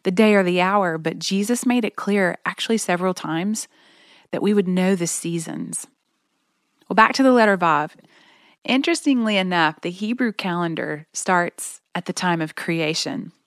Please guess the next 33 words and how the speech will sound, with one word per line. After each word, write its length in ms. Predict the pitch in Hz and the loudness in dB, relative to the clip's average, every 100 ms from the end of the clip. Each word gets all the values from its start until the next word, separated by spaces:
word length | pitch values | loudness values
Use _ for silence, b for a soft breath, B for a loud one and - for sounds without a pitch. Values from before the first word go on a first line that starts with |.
| _ _ _ - | _ _ _ -2
And 100 | 196 | -2
it's 100 | - | 4
always 400 | 196 202 247 220 | 8 8 8 4
been 180 | 208 | 2
believed 360 | 185 165 156 165 | 2 0 -2 -4
in 100 | 175 | -2
Judaism 640 | 160 156 156 147 151 156 | -2 -2 -4 -6 -4 -4
that 320 | 156 151 - - | -2 -2 -4 -6
six 320 | 160 - - | -8 -4 -2
millennia 500 | 185 160 160 160 165 | 0 0 0 -2 -4
would 200 | 160 151 | -6 -6
need 180 | 151 151 | -6 -6
to 60 | |
pass 320 | - 147 151 | -8 -8 -8
before 560 | - 160 160 151 151 151 - | -12 -10 -8 -8 -8 -12 -14
the 80 | 151 | -10
Messiah 400 | 156 151 147 156 | -8 -8 -8 -10
would 140 | 160 | -10
come. 280 | - 202 156 | -4 -4 -4
Of 140 | 160 | -6
course, 320 | - 160 151 | -4 -4 -4
for 160 | - 160 | -6 -4
us, 260 | 151 175 - b b b b | -4 -6 -10 b b b b
this 180 | 175 - | -6 -4
would 80 | 165 | -4
be 100 | 165 | -4
the 80 | 156 | -6
return 600 | 151 - 214 202 156 160 B B - | -8 -2 0 2 0 -6 B B -12
of 80 | 156 | -10
Jesus 380 | 151 143 147 - | -6 -6 -8 -8
Christ 400 | 165 185 185 165 | -6 -6 -10 -14
as 100 | - | -8
promised. 560 | - 135 127 - - | -6 -6 -6 -10 -16